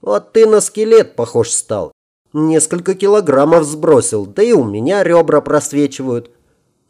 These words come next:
"Да ты и раньше толстой не была". "Да, все верно, но сейчас уж слишком похудела, и вообще разговор не об этом". "А о чем же?"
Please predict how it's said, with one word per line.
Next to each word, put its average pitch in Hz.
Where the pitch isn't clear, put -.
"Да 123
ты 139
и 127
раньше 135
толстой 131
не 127
была". 120
"Да, 175
все 165
верно, 156
но 147
сейчас 151
уж 147
слишком 147
похудела, 120
и 135
вообще 160
разговор 123
не 170
об 175
этом". 87
"А 87
о 98
чем 135
же?" 127